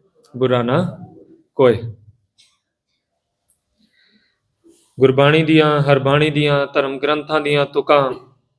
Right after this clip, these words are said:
ਪੜ੍ਹਦੇ ਰਹਿੰਦੇ ਹਾਂ, ਵਿਚਾਰਦੇ ਹਾਂ, ਉਹਨਾਂ 'ਚੋਂ ਮਾਣ ਮਹਿਸੂਸ ਕਰ ਲਈਦਾ, ਖੁਸ਼ੀ ਲੈ ਲਈਦੀ ਆ ਕਿ ਸਾਨੂੰ ਬਹੁਤ ਕੁਛ ਮਿਲ ਗਿਆ। ਬੇਸ਼ਰਤ ਮਿਲ ਗਿਆ।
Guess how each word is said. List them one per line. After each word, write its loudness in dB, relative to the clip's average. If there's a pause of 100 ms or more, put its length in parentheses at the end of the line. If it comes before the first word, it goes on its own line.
(1400)
ਪੜ੍ਹਦੇ 4
ਰਹਿੰਦੇ 0
ਹਾਂ, -4
ਵਿਚਾਰਦੇ 0
ਹਾਂ, -6 (1300)
ਉਹਨਾਂ 4
'ਚੋਂ 2
ਮਾਣ 2
ਮਹਿਸੂਸ 0
ਕਰ 0
ਲਈਦਾ, 2
ਖੁਸ਼ੀ -2
ਲੈ 4
ਲਈਦੀ 2
ਆ 2 (1300)
ਕਿ 2
ਸਾਨੂੰ 0
ਬਹੁਤ 0
ਕੁਛ -6
ਮਿਲ -4
ਗਿਆ। -6
ਬੇਸ਼ਰਤ -8 (580)
ਮਿਲ 0
ਗਿਆ। -6